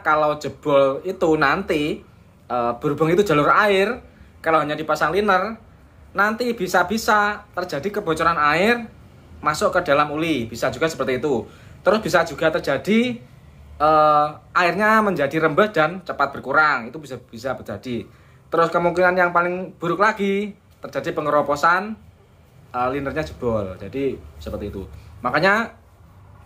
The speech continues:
kalau kita melihat kondisi linernya itu sebenarnya tidak buruk, terlalu buruk ya, tapi kondisinya sudah ngobo seperti itu. Tentu hal tersebut karena ada, ada sebabnya ya. Jadi emang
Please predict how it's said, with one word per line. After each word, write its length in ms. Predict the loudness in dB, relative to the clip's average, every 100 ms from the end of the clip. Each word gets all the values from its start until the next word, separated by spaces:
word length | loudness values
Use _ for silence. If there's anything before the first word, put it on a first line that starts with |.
| -20
kalau 240 | 0 2 2
kita 160 | 2
melihat 460 | 0 0 0 -2 -2
kondisi 480 | -8 -6 -8 -6 -4
linernya 480 | -4 -4 -4 -2 -2
itu 240 | -2 -4
sebenarnya 560 | -2 -2 -2 2 0 0 -6 -12 -12 -10 -8
tidak 300 | -2 -2 -2
buruk, 240 | -4 -4 -4 -8 -2
terlalu 320 | 0 2 0
buruk 240 | 0 0
ya, 160 | 2 0
tapi 400 | 2 2 2 0 -6 -10
kondisinya 400 | -6 -6 -2 -4
sudah 160 | -2 -4
ngobo 180 | -4 -4
seperti 320 | -4 -4 -6
itu. 240 | -4 -4 -4 -8 -20 -20 -10 -4
Tentu 220 | 2 2
hal 80 | 2
tersebut 480 | 0 0 2 2 0 -20 -20 -12
karena 680 | -6 -4 0 0 2 0 -4 -14 -20 -20 -20 -20 -20 -20 -20 -10
ada, 400 | -8 -4 -6 -6 -12
ada 220 | -10 -8
sebabnya 400 | -2 0 2 2
ya. 160 | 0 0
Jadi 400 | -2 0 0 -2 -14 -20 -20 -20 -4
emang 560 | 0 2 0 0 -10